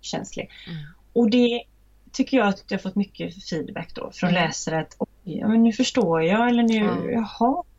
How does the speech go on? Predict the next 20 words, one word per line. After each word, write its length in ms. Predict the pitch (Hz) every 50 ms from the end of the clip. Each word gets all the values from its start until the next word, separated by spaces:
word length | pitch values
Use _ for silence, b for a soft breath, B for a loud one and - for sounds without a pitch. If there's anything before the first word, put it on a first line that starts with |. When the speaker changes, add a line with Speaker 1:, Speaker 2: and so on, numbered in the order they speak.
| _ -
Speaker 1:
kan 80 | - 220
jag 40 | 220
reagera, 320 | 226 220 220 220 220 214
det 80 | 208 196
kan 160 | - 220 208
bli 100 | 202 220
så." 380 | 208 - - - 285 277 247 B B B B B B B B B B B - - -
För 80 | 277
det 140 | 233 220 208 208 - - - - - - -
kanske 280 | - 254 233 - 330
inte 200 | 339 285 - 262
alltid 240 | 254 254 - - 202
är 40 | -
så 100 | - - -
illa 340 | - 294 269 226 208 202 226
ment 760 | 247 262 277 320 415 415 - 170 170 165 - - _ - - -
Speaker 2:
Nej. 220 | 175 170 170 160
Speaker 1:
av 100 | 214 214
någon 180 | 226 220 208 208
lärare 360 | 233 240 233 226 220 208 202